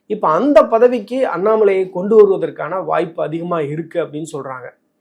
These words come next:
அந்த பதவி அவ்வளவு முக்கியமான பதவியா அப்படின்னு கேட்டா நிச்சயமான முக்கியமான பதவி தான். ஏன்னா, ஆஹ், அந்த பதவியில இருக்கிறதுனால ஒரு பெரிய லைம்லைட் வந்து கிடைக்கும். ஒண்ணு வந்து லீடர்ஷிப் ஸ்கில்ஸ் வந்து உங்களுக்கு டெவலப் ஆகிறதுக்கான வாய்ப்பு இருக்கு.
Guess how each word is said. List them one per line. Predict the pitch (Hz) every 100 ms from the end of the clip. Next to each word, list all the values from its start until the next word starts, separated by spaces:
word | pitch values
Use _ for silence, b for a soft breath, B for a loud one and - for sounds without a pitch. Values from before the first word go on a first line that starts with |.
| _ _ _ _
அந்த | - 202 277 269
பதவி | 233 262 302 277 143
அவ்வளவு | 165 208 240
முக்கியமான | 226 220 247 254 247
பதவியா | 202 196 202 202
அப்படின்னு | 180 170 170
கேட்டா | 151 139 - - - _ _ _
நிச்சயமான | 160 160 214 214 190 180 254 - 190
முக்கியமான | 175 - 202 196 185
பதவி | 147 151 143
தான். | 139 - _ _ _
ஏன்னா, | 170 202 160 131 262 - _ _ _ _ _ -
ஆஹ், | 156 151 160
அந்த | - 220 269 269 214
பதவியில | 220 285 302 277 254
இருக்கிறதுனால | 214 226 262 226 202 160 165
ஒரு | 220 190
பெரிய | 208 233 302 262
லைம்லைட் | 180 254 277 247 185
வந்து | 175 160 185 147
கிடைக்கும். | 143 147 143 - _ _ -
ஒண்ணு | 151 214
வந்து | 247 220 233 240
லீடர்ஷிப் | 196 247 269 262 240 -
ஸ்கில்ஸ் | - 214 208
வந்து | 196 175 202 190
உங்களுக்கு | 175 147 147
டெவலப் | 165 185 175
ஆகிறதுக்கான | 165 147 147 143 135
வாய்ப்பு | 147 147 139
இருக்கு. | -